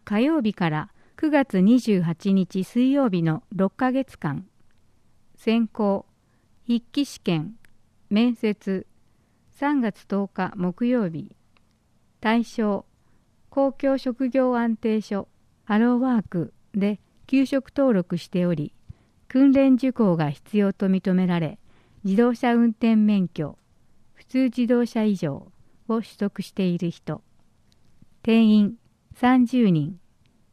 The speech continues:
費用、無料。ただし、教科書、作業服代などは負担。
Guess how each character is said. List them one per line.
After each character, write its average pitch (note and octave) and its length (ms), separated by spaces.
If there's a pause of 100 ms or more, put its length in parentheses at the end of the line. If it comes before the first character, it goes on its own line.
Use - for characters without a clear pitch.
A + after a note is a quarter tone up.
(120)
費 B3+ 180
用、 F3+ 360 (380)
無 F#3+ 220
料。 F#3 340 (640)
た C4 140
だ A3+ 140
し、 E3 340 (160)
教 G#3+ 200
科 G#3+ 200
書、 - 340 (320)
作 G#3+ 200
業 A#3+ 200
服 A#3 220
代 A3 180
な A3 140
ど D#3+ 160
は D3+ 180
負 - 140
担。 E3 320